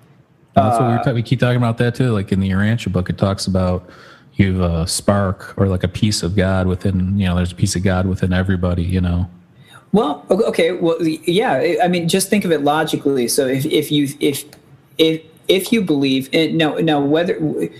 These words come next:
Speaker 2: whatever you wanna say about what you think God is, if we say, okay, God at least is the source of what we know and what we are and what we have here, okay?
Speaker 1: Yeah.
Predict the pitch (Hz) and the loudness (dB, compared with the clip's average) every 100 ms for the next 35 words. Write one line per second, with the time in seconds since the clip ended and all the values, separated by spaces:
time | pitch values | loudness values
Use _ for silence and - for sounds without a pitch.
0 | - - - - - 160 156 180 190 160 | -20 -20 -10 -10 -8 0 2 2 0 0
1 | 156 139 160 151 135 135 139 147 135 143 | 0 2 2 2 0 0 0 -2 0 -2
2 | 131 135 127 120 - 143 156 190 - - | 0 0 2 0 0 0 2 -2 -4 -8
3 | - - - 156 151 160 151 160 143 143 | -18 -20 -2 0 2 0 2 0 2 0
4 | 147 139 123 151 143 143 131 139 139 - | 0 -2 0 0 2 2 0 0 0 0
5 | 123 131 - 143 131 - 123 131 - 143 | -2 -2 0 0 0 -2 0 0 0 0
6 | 156 147 131 135 135 139 131 120 117 135 | 2 0 0 0 2 0 0 0 0 0
7 | 143 135 123 127 127 135 135 - 127 127 | 0 0 2 2 2 0 -2 -4 -2 0
8 | 117 143 131 110 - - 143 143 135 143 | 0 0 0 -2 -6 -2 0 0 0 0
9 | 123 98 - 139 127 143 143 117 98 87 | 0 -2 -8 -8 0 2 2 0 0 -2